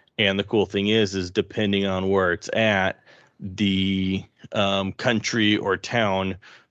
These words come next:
basically uses it as a tourist attraction. Hey, you charge, you know, ten bucks to come here or whatever, and <clears throat> you could go through it, or, you know, just,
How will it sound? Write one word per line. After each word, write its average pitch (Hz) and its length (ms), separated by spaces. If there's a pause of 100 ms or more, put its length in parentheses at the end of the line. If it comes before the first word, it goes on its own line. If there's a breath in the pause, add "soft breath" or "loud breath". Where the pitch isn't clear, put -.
(100)
basically 104 540
uses 95 500
it 101 100
as 98 200
a 104 60
tourist 113 440
attraction. 85 520
Hey, 107 120
you 95 100
charge, 92 440 (140)
you 98 140
know, 95 120
ten 104 300
bucks 101 240
to - 80
come 104 240
here 104 200
or 104 60
whatever, 104 500
and 95 240 (200)
<clears throat> - 180
you 135 540
could 104 180
go 98 180
through 101 440
it, 104 160
or, 95 360 (420 loud breath)
you 113 120
know, 95 140
just, 95 440